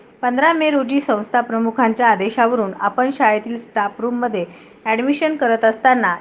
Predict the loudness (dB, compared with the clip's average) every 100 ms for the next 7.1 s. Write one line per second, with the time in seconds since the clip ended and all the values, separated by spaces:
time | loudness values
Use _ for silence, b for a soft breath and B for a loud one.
0 | -6 -6 0 2 0 -4 -12 -6 -2 0
1 | 2 0 -4 -2 0 2 2 2 -2 B
2 | B B -6 0 2 2 2 0 2 2
3 | 0 0 2 2 4 4 4 2 2 2
4 | 4 2 0 -4 -8 -6 -2 0 0 -2
5 | -4 B B B -6 -2 -2 0 0 0
6 | 0 0 2 2 0 0 -2 0 0 0
7 | -2